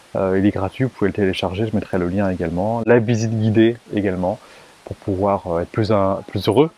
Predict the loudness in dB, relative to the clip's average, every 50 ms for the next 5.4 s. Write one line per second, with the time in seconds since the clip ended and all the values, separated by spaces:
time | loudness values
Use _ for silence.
0 | _ -2 0 2 2 0 0 -2 -2 -2 0 2 4 4 4 4 2 2 -2 -4
1 | -4 0 2 2 2 2 0 0 0 0 0 -2 -2 -2 -4 -6 -8 -6 -6 -6
2 | -6 -6 -4 -2 0 0 0 0 0 -2 -2 -2 -4 -6 -2 -4 -4 -6 -6 -12
3 | -18 -18 -8 -6 -6 -6 -2 -2 0 2 2 2 4 4 2 4 4 2 0 -2
4 | 0 0 0 0 0 -4 -10 -14 -16 -18 -18 -18 -18 -18 -20 -20 -18 -12 -4 -2
5 | 0 0 2 2 2 2 2 2